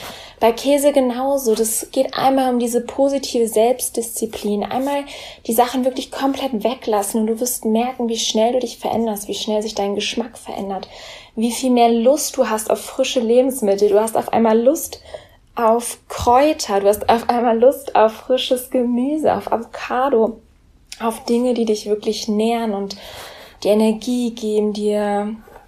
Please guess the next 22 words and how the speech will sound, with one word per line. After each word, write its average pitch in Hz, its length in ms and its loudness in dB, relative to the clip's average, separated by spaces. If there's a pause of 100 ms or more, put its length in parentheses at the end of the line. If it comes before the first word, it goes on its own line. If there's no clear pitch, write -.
(160)
all 247 360 6
das 220 420 4
schenken, 226 480 0
wovon 220 320 -2
ich 214 160 -4
gerade 214 320 0
gesprochen 220 720 -6
habe, 196 180 -6
ein 208 40 0
neues 214 300 -4
Körpergefühl, 208 840 -4 (460)
innere 233 540 2
Ruhe, 220 360 4
Frieden, 214 880 -4
tiefe - 340 -6
Erfüllung 226 640 0
in 190 220 -6
dir. - 220 -8 (1080)
Und 233 460 0
genau 233 380 6
das 254 160 2
ist - 300 -6